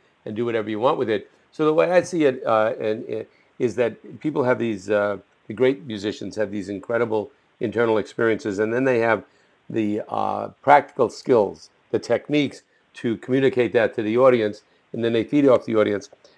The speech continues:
And one thing in the evolution of jazz, and I, I'd like you to shed some light on this for me, uh, there are performers and performances and groups, and it's almost like they're talking to each other through their instruments. Uh, and sometimes the audience locks in and grooves with it.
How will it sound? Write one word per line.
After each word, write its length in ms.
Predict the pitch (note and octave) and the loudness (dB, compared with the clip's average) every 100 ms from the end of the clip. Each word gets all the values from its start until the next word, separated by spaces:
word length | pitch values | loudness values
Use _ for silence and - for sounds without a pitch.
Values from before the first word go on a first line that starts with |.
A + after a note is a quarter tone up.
| - | -4
And 120 | C#3 | 2
one 140 | A3 B3 | 4 6
thing 160 | E3+ | 6
in 80 | C#3+ | 6
the 120 | C3 | 4
evolution 440 | C3 C3+ C3 - A#2+ | 2 2 0 -2 -4
of 140 | G2+ | -2
jazz, 400 | A2+ A#2 A2 G2 | 0 2 2 -2
and 80 | G#2+ | -6
I, 40 | |
I'd 220 | F2 - - _ - | -8 -10 -12 _ -4
like 140 | C#3 | -2
you 80 | C#3+ | 0
to 80 | C#3+ | -2
shed 240 | - A#2 | 0 -2
some 180 | - A2 | -4 -2
light 180 | A2+ A#2 | 0 0
on 120 | A2+ | 0
this 160 | G#2 - | -6 -6
for 80 | A#2+ | -4
me, 300 | A#2+ A2 - _ _ _ _ _ | -2 -2 -8 _ _ _ _ _
uh, 260 | - A#2 - - _ _ | 2 4 2 -4 _ _
there 200 | B2+ C#3+ | 4 8
are 80 | C3+ | 6
performers 800 | C3+ B2 - F#3 F3+ E3 C#3 A#2 | 4 -12 -8 0 2 4 2 2
and 120 | A#2+ | -4
performances 800 | G#2+ A#2 - D3 C#3+ C3+ B2 G#2 G#2+ | -6 -8 -2 2 2 2 -2 -4 -4
and 160 | G2+ | -4
groups, 340 | - C#3+ C#3+ - _ _ _ - | 2 2 2 -6 _ _ _ 0
and 180 | C3 B2+ | 4 4
it's 160 | A#2+ | 2
almost 440 | - D#3 F3+ E3 - | 2 2 4 2 4
like 300 | C#3 C3 - | 6 6 4
they're 240 | B2+ A2+ | 2 2
talking 520 | - - C3+ C3 C#3+ G#2+ | 0 0 0 2 -2 -2
to 120 | A#2+ | -4
each 180 | G#2 A#2+ | -2 2
other 280 | A2+ G#2+ | 2 2
through 220 | G2+ A#2 A2+ | 0 0 2
their 180 | G#2+ | 2
instruments. 580 | B2 C3 B2+ A2+ G2 - _ _ _ _ _ B2 | 2 0 -2 -2 -4 -8 _ _ _ _ _ 6
Uh, 240 | A#2 A#2 - | 8 8 4
and 140 | A#2+ | -2
sometimes 560 | - G3 G3+ F#3 D#3 B2 | 2 2 4 4 4 2
the 120 | C3 | 6
audience 520 | C3 C#3+ C#3 A#2+ - | 8 8 6 2 2
locks 340 | C3+ A#2+ A#2+ D3 | 4 4 4 -2
in 140 | B2+ | -2
and 160 | A2 G2+ | -2 -4
grooves 360 | A#2+ D3 B2+ | -2 -2 -2
with 180 | A#2 G2 | -4 -2
it. 180 | G#2+ - | -4 -8